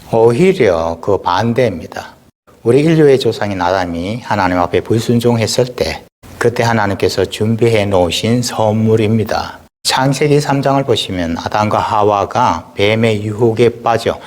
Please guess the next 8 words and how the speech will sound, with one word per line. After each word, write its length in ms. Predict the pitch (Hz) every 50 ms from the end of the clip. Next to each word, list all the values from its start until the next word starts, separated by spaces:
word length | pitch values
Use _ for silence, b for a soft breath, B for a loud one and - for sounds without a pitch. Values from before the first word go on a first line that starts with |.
| B B
하나님께서 640 | B - 117 117 107 101 98 95 - 101 90 - -
먹지 300 | 92 90 82 - - 107
말라고 720 | 101 90 90 95 98 104 104 107 107 104 104 98 104 104
하는 280 | 98 107 104 104 98 B B B B B B
선악과를 840 | - - - 98 92 92 92 95 90 92 92 - 98 82 87 95
먹게 300 | 90 87 92 90 - -
되는 260 | - 104 95 95 95 95
장면이 800 | - - 95 95 101 98 101 101 104 104 104 104 104 104 104